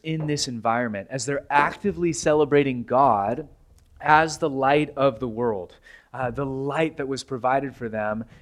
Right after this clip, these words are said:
in the Exodus. But if you go back and reread the Exodus account, one of the things you'll notice is these themes of light and darkness, particularly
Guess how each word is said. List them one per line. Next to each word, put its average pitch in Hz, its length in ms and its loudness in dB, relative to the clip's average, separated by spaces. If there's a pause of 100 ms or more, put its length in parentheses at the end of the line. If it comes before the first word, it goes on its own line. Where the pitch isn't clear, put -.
(140)
in 123 380 -2 (240)
the 127 120 -2
Exodus. 120 680 -4 (400)
But 147 100 -4
if 151 100 -4
you 175 100 -2
go 180 260 6
back 180 280 2
and 143 220 -2
reread 165 460 -2
the 143 100 2
Exodus 139 480 0
account, 127 600 -4 (580)
one 147 320 2
of 214 140 -2
the 185 100 -6
things 170 320 -4
you'll 143 180 0
notice 131 680 2 (300)
is 147 260 -2
these 151 300 -6
themes 143 640 -2
of 117 340 -4
light 170 500 2
and 143 360 -2
darkness, 131 760 -2 (260)
particularly 208 880 2